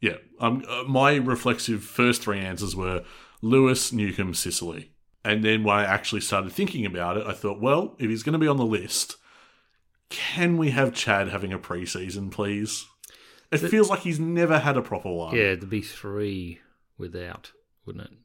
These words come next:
Speaker 1: Yeah. So, who knows? The sky could be the limit if he finally got that together. So I'd like to see that.
Speaker 2: And then you wanna flog him.
Speaker 1: <laughs> Maybe. Maybe.
Speaker 2: It was a little concerning,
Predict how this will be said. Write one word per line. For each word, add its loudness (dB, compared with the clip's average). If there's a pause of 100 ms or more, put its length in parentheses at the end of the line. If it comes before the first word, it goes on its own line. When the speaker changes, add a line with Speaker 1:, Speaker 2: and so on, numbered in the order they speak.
(100)
Speaker 1:
Yeah. 0 (140)
So, 4 (260)
who 4
knows? 4
The 0
sky 4
could -2
be 0
the -2
limit 2
if -10
he -6
finally -2
got -6
that -10
together. -8 (380)
So 6
I'd 0
like 2
to -2
see -4
that. -14 (120)
Speaker 2:
And 4
then 2
you 2
wanna 2
flog 0
him. -6 (120)
Speaker 1:
<laughs> -2 (1200)
Maybe. 2 (500)
Maybe. 4
Speaker 2:
It 0
was 0
a 2
little 2
concerning, -6